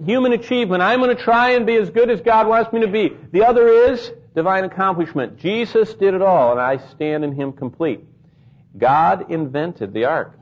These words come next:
Man didn't. Secondly, there was only one way of salvation. There's only one door into the ark. Did you know there's only one way to Christ? There aren't many roads that lead to Christ. And God does not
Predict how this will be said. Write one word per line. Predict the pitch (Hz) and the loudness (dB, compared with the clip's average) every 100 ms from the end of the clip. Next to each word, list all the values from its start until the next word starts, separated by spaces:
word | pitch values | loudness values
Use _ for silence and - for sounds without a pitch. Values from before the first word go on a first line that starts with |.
| - | -12
Man | 110 135 160 | -8 -6 -6
didn't. | 151 151 - - | -6 -8 -12 -6
Secondly, | 208 254 170 147 | -4 -2 -2 0
there | 185 | 0
was | 185 | 2
only | 196 196 | 0 0
one | 185 247 294 | 2 2 0
way | 180 | 0
of | 127 | -2
salvation. | - 107 104 101 - | -2 -2 -2 -6 -8
There's | 107 208 | -2 0
only | 226 226 | 2 2
one | 214 240 | 2 2
door | 240 226 | 2 2
into | 226 214 | 2 0
the | 233 | 0
ark. | 247 202 - - _ - | 0 0 -6 -20 _ -16
Did | 117 | -10
you | |
know | 185 | -6
there's | 151 135 | -6 -6
only | 131 | -8
one | 107 120 | -8 -8
way | 139 123 | -6 -8
to | |
Christ? | - 117 139 160 _ - | -10 -10 -12 -14 _ -14
There | 185 | -12
aren't | 139 113 | -12 -12
many | 104 | -12
roads | 98 98 95 | -8 -8 -8
that | - | -14
lead | 98 95 | -16 -16
to | |
Christ. | - 104 110 151 - - | -10 -6 -6 -8 -18 -6
And | 151 147 | -4 0
God | 196 220 | 2 4
does | 202 170 | 2 0
not | 196 196 | 0 -2